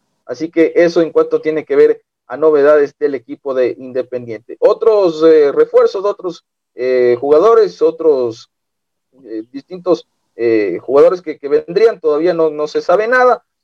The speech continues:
eh, solo se sabe que, eh, están en la pretemporada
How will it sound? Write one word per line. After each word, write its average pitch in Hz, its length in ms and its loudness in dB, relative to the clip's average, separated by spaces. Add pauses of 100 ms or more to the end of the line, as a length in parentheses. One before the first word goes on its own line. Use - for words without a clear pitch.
(120)
eh, 120 160 -10
solo 170 240 0
se 156 120 -6
sabe 165 300 0
que, 180 280 -4 (340)
eh, 127 220 -2
están 160 280 -4
en 156 80 -2
la 143 140 0
pretemporada 247 840 0